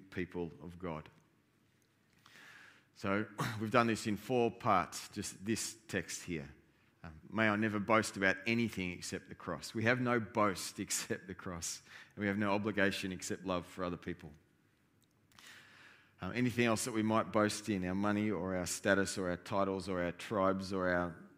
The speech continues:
you know, I'm of, I'm of this thought or that thought, or I'm left or I'm right. We, we don't, may I never boast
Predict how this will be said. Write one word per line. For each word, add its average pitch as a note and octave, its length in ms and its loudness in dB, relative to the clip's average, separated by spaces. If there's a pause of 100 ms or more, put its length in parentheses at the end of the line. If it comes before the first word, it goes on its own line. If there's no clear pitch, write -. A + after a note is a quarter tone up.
you G#2+ 80 -6
know, F#2+ 160 0 (140)
I'm F#2 220 0
of, E2+ 200 -8
I'm F#2+ 120 2
of F2+ 180 -2
this G#2+ 180 -2
thought G#2 400 -2
or F2+ 140 -6
that F#2+ 260 -4
thought, G2 220 -2
or - 20 -4
I'm F2+ 180 -4
left F#2+ 260 -4
or G2 100 -4
I'm F2+ 160 -6
right. F#2 180 0 (920)
We, A2+ 160 -2
we A2+ 160 -4
don't, A2+ 120 -4 (360)
may A#2+ 120 2
I A2+ 120 2
never C3 420 2
boast F#2 520 -4